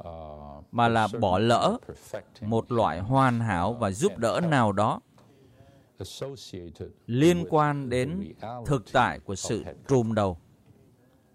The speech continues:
Speaker 1: The spiritual significance
Speaker 2: Ý
Speaker 1: of
Speaker 2: nghĩa
Speaker 1: head
Speaker 2: thuộc
Speaker 1: covering,
Speaker 2: linh của sự
Speaker 1: which
Speaker 2: trùm đầu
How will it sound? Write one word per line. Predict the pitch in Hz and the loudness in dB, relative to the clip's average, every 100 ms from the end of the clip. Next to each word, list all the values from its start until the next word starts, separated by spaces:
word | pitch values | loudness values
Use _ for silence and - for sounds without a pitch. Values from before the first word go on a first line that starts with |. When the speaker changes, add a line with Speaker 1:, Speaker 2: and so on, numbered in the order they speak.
| _ _ 82 | _ _ -16
Speaker 1:
The | 90 | -16
spiritual | 80 - - 127 123 95 - - 67 - - _ _ _ _ | -16 -18 -14 -12 -12 -16 -16 -16 -16 -18 -20 _ _ _ _
significance | - - 98 101 98 87 - - - - - - - _ _ | -20 -16 -14 -12 -14 -16 -18 -20 -20 -20 -20 -20 -20 _ _
Speaker 2:
Ý | - 185 | 0 2
Speaker 1:
of | 220 | 2
Speaker 2:
nghĩa | 147 | 2
Speaker 1:
head | 139 - | 2 2
Speaker 2:
thuộc | 135 | -2
Speaker 1:
covering, | 104 160 170 | 2 0 0
Speaker 2:
linh | 165 | -2
của | 104 | -6
sự | - 123 | -4 -6
Speaker 1:
which | 92 | -4
Speaker 2:
trùm | 104 143 131 | 0 0 4
đầu | 123 117 | 4 4